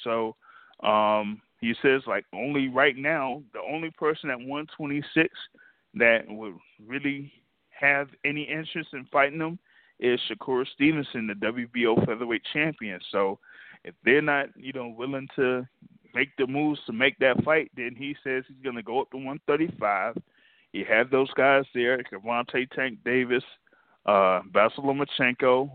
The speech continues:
with the rematch that he, you know, that Gary Russell has been chasing. Uh, you know, with, uh, Lomachenko still has the fight with, um, Teofimo Lopez that has to be, uh, locked down. So we'll have to wait to see what happens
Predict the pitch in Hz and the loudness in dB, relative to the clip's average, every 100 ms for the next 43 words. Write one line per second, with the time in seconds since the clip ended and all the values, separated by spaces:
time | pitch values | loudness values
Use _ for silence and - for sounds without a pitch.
0 | 113 104 101 110 139 127 117 - 127 113 | -12 -10 -8 -2 0 4 2 2 0 2
1 | 98 - 117 113 113 - _ - 110 104 | 2 -2 -4 -2 -4 -10 _ -8 -2 0
2 | 98 98 - 110 117 110 120 - 110 110 | 2 0 0 0 2 2 2 0 -4 -4
3 | 110 107 113 - - 101 113 - 135 - | -2 -2 -2 -6 2 4 4 0 -8 -10
4 | _ _ - - - 107 101 95 92 - | _ _ -20 -20 0 2 4 2 -4 -14
5 | 101 95 98 107 101 101 90 98 151 185 | -12 -10 -6 -2 -2 -4 -12 -8 -6 -6
6 | - 151 139 127 131 - 135 127 123 123 | -10 -10 -6 -8 -8 -4 -4 -2 -2 -2
7 | 120 113 - 123 117 113 110 - _ _ | -4 -12 -8 -6 -6 -6 -10 -10 _ _
8 | _ _ - 113 113 104 98 98 - 143 | _ _ -8 -2 0 0 -2 -8 -4 -2
9 | 117 - 135 123 107 113 135 139 135 135 | -2 -4 -4 -2 -2 -2 0 2 2 2
10 | 127 127 123 127 135 - 131 127 127 127 | 2 2 4 2 0 -4 -4 -2 -2 -4
11 | 123 143 _ _ _ _ - 95 92 107 | -6 -12 _ _ _ _ -4 0 2 0
12 | - 110 120 127 123 - 113 107 98 117 | 0 0 0 0 -4 -4 -2 -2 -4 -4
13 | 113 117 - 104 117 123 107 - 127 110 | 2 2 0 -2 0 0 -4 -4 -4 2
14 | 107 104 117 107 113 | 2 4 2 2 -4